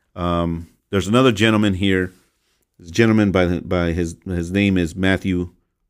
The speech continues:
Hirschberger, who has been nothing but a blessing to this podcast and has, uh, I'm not gonna tell you what he sends, but he sends, um, uh, what,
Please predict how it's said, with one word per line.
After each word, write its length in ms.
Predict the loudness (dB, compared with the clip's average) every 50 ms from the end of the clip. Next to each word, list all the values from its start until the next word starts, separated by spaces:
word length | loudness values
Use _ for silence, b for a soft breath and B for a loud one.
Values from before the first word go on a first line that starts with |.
| _ _
Hirschberger, 600 | 0 0 0 0 0 0 0 0 0 -2 -6 -6 -10 _ _ _ _ _ _ _ _ _ _ _ _ _ _ _
who 320 | 0 4 4 6 6 6 4
has 720 | 2 0 0 2 2 4 4 2 2 0 -2 -6 -12 -18 _ _ _ _ _ _ _ _ _ _ -20 -20 -4
been 440 | 2 4 6 6 6 6 4 2 0
nothing 440 | 0 2 2 2 2 2 2 2 2
but 120 | 4 2 2
a 60 | 0
blessing 680 | -2 0 2 2 2 0 0 -2 -4 -4 -4 -6 -10 _ _ _
to 380 | -4 -2 0 0 0 -2 -6 -10 _
this 440 | -4 -2 0 0 0 -2 -4 -10 -16
podcast 720 | _ _ -2 -2 -2 -2 -2 -2 -2 -2 -2 -4 -8 -16 _ _ _ _ _ _ _ _ _ _ _ _ _ _
and 320 | -10 -6 -4 -4 -4 -4 -2
has, 340 | -2 -2 -2 -2 -4 -10 -16 _ _ _ _ -8
uh, 340 | -6 -4 -4 -4 -6 -8 -10 -12
I'm 120 | -8 -6
not 80 | -2 -2
gonna 100 | -2 -2
tell 260 | 0 2 2 4 4
you 140 | 4 2 0
what 320 | 0 0 2 2 2 0
he 100 | -2 -8
sends, 540 | -10 -4 -2 0 0 0 0 -2 -4 -8 -14 _ _ _ _ _ _ _ _ _ _ _ _ _ _
but 100 | -6 -6
he 100 | -6 -4
sends, 520 | -2 0 2 2 4 2 2 0 -4 -10 -16 _ _ _ _ _
um, 520 | -6 -4 -4 -4 -4 -4 -6 -8 -12 -14 _ _ _ _ _ _ _ _ _ _ _ _
uh, 220 | -8 -8 -6 -8 -8
what, 580 | -10 -10 -10 -10 -8 0 2 2 2 2 0